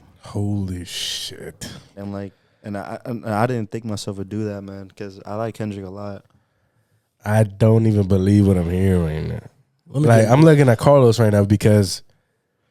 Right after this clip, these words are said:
Speaker 2: The thing
Speaker 1: like
Speaker 2: is,
Speaker 1: I
Speaker 2: bro,
Speaker 1: said,
Speaker 2: I
Speaker 1: we'll
Speaker 2: was,
Speaker 1: elaborate another
Speaker 2: I
Speaker 1: day.
Speaker 2: was, I
Speaker 3: We
Speaker 2: was
Speaker 3: will.
Speaker 2: hyping this album, bro.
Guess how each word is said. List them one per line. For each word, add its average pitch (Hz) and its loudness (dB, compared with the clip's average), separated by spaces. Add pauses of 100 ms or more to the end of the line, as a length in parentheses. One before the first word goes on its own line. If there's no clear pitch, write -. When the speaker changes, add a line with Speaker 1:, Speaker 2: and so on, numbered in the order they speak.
Speaker 2:
The 127 -4
thing - 0
Speaker 1:
like 113 4
Speaker 2:
is, - 6
Speaker 1:
I - 4
Speaker 2:
bro, - -
Speaker 1:
said, 110 4
Speaker 2:
I 131 4
Speaker 1:
we'll 135 10
Speaker 2:
was, 131 10
Speaker 1:
elaborate 117 8
another 107 4
Speaker 2:
I 143 4
Speaker 1:
day. 104 4
Speaker 2:
was, 110 4
I - -12
Speaker 3:
We 127 -2
Speaker 2:
was 127 2
Speaker 3:
will. 113 2 (280)
Speaker 2:
hyping 135 -4
this 120 -10
album, 98 -12
bro. 92 -14